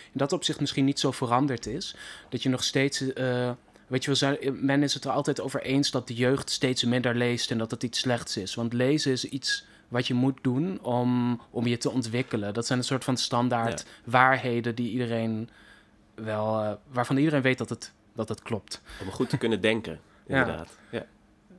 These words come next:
Speaker 1: Eh, anders ben je geen kritisch burger. Daar, en dat, je wordt kritisch burger ook wel door gewoon veel verschillende boeken tot je te nemen of zo.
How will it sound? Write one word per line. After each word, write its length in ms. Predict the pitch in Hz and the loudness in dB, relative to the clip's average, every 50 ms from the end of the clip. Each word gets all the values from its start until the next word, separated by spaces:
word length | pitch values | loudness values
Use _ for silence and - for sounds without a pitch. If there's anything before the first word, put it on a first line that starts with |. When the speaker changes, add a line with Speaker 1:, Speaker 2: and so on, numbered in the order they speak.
| - - - | -20 -20 -18
Speaker 1:
Eh, 280 | - 120 120 123 - - | -16 -14 -14 -14 -12 -10
anders 260 | - 123 117 117 - | -8 -6 -6 -4 -2
ben 140 | - 131 123 | -2 0 0
je 80 | 123 120 | 0 0
geen 180 | - 143 123 - | 0 -2 -2 -2
kritisch 380 | - - 127 - - 127 117 | -4 -4 -4 -4 -6 -8 -4
burger. 520 | 113 131 127 131 143 139 - 113 107 104 107 | 0 2 2 2 2 0 -2 -4 -2 -2 0
Daar, 240 | 120 120 127 123 123 | 2 2 2 0 0
en 120 | 110 135 | -2 -2
dat, 120 | 127 127 127 | -2 -2 -2
je 220 | 139 135 127 135 135 | -2 -2 0 2 2
wordt 180 | 147 175 - | 2 0 0
kritisch 340 | - - 185 175 - 147 131 | 0 -2 -2 -2 0 -2 0
burger 320 | 127 151 165 160 - 151 | 2 2 2 2 2 2
ook 120 | 127 151 156 | 2 2 2
wel 120 | 170 147 | 0 2
door 140 | 131 139 139 | 2 0 0
gewoon 260 | - - 139 131 131 | 0 0 0 0 0
veel 180 | - - 151 143 | 0 0 0 0
verschillende 480 | - 123 - - - 151 143 131 160 | 0 -2 -2 0 2 2 2 2 0
boeken 280 | 151 - 147 151 - 139 | -2 -2 -2 -4 -4 -4
tot 220 | - 123 110 - | -4 -4 -4 -4
je 60 | - 110 | -6 -6
te 120 | - 117 | -6 -4
nemen 420 | 110 104 98 98 98 101 98 92 | -4 -4 -6 -8 -8 -10 -10 -10
of 80 | 87 95 | -10 -10
zo. 300 | - - 101 101 98 | -8 -8 -8 -8 -10